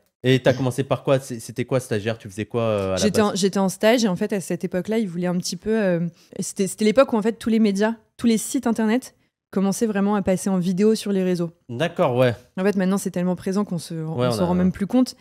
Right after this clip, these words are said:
Speaker 2: Mais il y a vraiment eu, il y a vraiment eu un shift il y a genre sept, huit ans, où vraiment, d'un coup, t'as les Combini, machin, qui étaient que des sites,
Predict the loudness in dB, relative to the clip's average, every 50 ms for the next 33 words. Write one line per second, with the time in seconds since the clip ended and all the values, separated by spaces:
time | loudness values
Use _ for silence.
0 | _ -20 _ _ _ -2 0 2 2 2 2 2 2 2 2 0 0 -2 -2 -2
1 | 0 0 0 0 0 0 2 0 0 0 0 -2 -4 -4 -6 -8 -10 -10 -8 -4
2 | -2 0 0 0 0 -2 -4 -6 -8 -12 -14 -10 -8 -8 -8 -6 -6 -8 -4 -4
3 | -4 -6 -6 _ _ _ _ _ _ _ -2 0 2 4 4 4 4 4 4 4
4 | 2 2 2 0 0 2 2 2 2 0 -2 _ _ -2 0 2 4 4 4 4
5 | 4 4 4 4 2 2 0 0 -2 -2 -2 -2 -4 -4 -2 0 0 2 2 2
6 | -2 -2 -4 -6 -6 -6 -8 -20 _